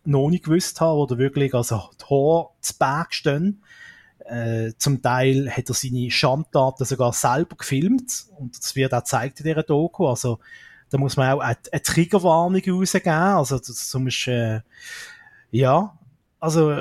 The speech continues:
musst erstens, äh, so einen gewissen schwarzen englischen Humor musst du vertragen und zweitens, also es werden auch nicht immer ganz, äh, jugendfreie Bilder gezeigt. Also ja,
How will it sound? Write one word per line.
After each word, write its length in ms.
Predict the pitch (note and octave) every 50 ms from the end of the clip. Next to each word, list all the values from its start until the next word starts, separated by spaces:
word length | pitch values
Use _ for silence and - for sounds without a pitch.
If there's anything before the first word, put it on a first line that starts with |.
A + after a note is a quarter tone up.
| - -
musst 320 | D#3+ D#3+ D3+ - - -
erstens, 680 | D#3+ E3 F#3 G3 - - F3+ F#3 - - - - - -
äh, 880 | D#3 D#3 D#3+ D#3+ D#3+ D#3 D3+ D3+ D3 D3 D3 D3 C#3+ C#3+ C#3+ C#3+ C3+ A#2+
so 140 | - D#3+
einen 100 | D3+ D3
gewissen 520 | - D3+ E3 F#3 - - - F3+ E3 D#3+ C#3+
schwarzen 540 | - - E3 D3 D#3 F3 E3 - - F3+ D#3
englischen 460 | D3+ E3 E3+ E3 E3+ D3 C3 D#3 C#3+
Humor 600 | D#3 D3+ D3+ C#3+ C#3+ D3+ E3+ F#3+ G3 F#3 D3+ - _
musst 260 | D#3+ E3+ E3+ - -
du 20 | -
vertragen 480 | F3+ - D#3+ D3+ D3 D3 D#3+ E3 -
und 140 | D#3 C#3+ C3+
zweitens, 520 | - C3 A#2+ B2 D3 - - C#3 - -
also 380 | C3 A#2+ A2+ B2 A#2+ A#2 A#2+ A#2+
es 180 | A#2+ A2+ - -
werden 320 | B2+ A#2 B2 A#2+ - B2+
auch 300 | A2 A#2 A#2 A#2+ A#2+ - - - - - - - _ _ _ _ - C3
nicht 200 | C3 C#3+ C#3+ D3
immer 180 | D3 D3 C#3
ganz, 460 | - C#3+ C3+ C3+ C#3 C3+ - - -
äh, 80 | C3+ B2+
jugendfreie 840 | B2+ C3+ D3+ - F3+ D#3+ - - C#3+ D3 D3 C#3+ C#3+ D3 C3 A#2+ - F3+ - B2+ -
Bilder 300 | - C#3+ C3+ D3 D3+ -
gezeigt. 640 | C3 - - D3+ B2+ B2+ C3 C3 - - - - - A#2 B2
Also 480 | A#2+ G#2+ B2 A#2+ A#2 A2+ A2 G#2+ G2+ - _ -
ja, 280 | A2+ G2+ G#2 A#2 B2+